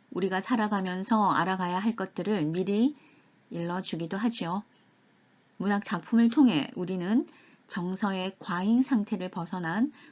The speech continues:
쾌적함을 느끼기도 하고요. 이것을 다른 말로 감정의 질서화라고 불리는 이런 경험은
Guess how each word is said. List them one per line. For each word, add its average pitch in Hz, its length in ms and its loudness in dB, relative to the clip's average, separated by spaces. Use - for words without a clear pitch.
쾌적함을 226 560 -4
느끼기도 170 480 -6
하고요. 180 480 -6
이것을 175 440 -2
다른 190 300 -2
말로 170 480 0
감정의 190 1000 2
질서화라고 214 840 2
불리는 185 600 0
이런 185 360 -2
경험은 170 640 2